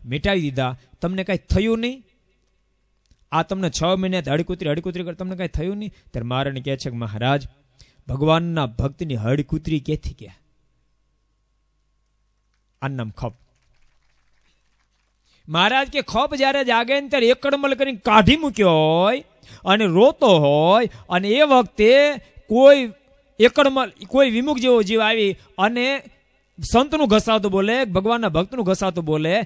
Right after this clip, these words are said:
એ તો બધા આમ જ છે. ત્યારે એમ કેવું, "મૂંગો રે." મહારાજના શબ્દ, "મૂંગો રે, ઈ તો મારા મોક્ષના કરતલ છે, ઈ મારા કટકા કરી નાખે ને તોય મને એનો અભાવ ન આવે." ત્યારે મહારાજ કે, "સમજવું,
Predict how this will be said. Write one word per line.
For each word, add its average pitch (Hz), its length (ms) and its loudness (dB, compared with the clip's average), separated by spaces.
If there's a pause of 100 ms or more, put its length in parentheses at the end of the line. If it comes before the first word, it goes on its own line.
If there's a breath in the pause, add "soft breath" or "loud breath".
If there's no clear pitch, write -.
(140 soft breath)
એ 208 80 -8
તો 220 80 -6
બધા 208 200 2
આમ 269 240 0
જ 226 60 0
છે. 170 280 0
ત્યારે 165 460 -6
એમ 202 200 -2
કેવું, 208 520 4
"મૂંગો 185 320 2
રે." 254 280 2 (1900)
મહારાજના 165 460 0
શબ્દ, 143 260 -8
"મૂંગો 196 340 2
રે, 254 240 0 (340 soft breath)
ઈ 208 60 0
તો 247 140 -2
મારા 240 260 2
મોક્ષના 226 440 0
કરતલ 233 520 0
છે, 165 320 -2 (100)
ઈ 156 60 -8
મારા 165 220 -2
કટકા 175 400 -4
કરી 147 180 -6
નાખે 156 320 -6
ને 131 60 -10
તોય 135 140 -4
મને 139 200 -6
એનો 123 120 -6
અભાવ 143 480 2
ન 147 100 -4
આવે." 120 420 -4
ત્યારે - 400 -10
મહારાજ 123 300 -4
કે, 135 100 -12
"સમજવું, 135 640 0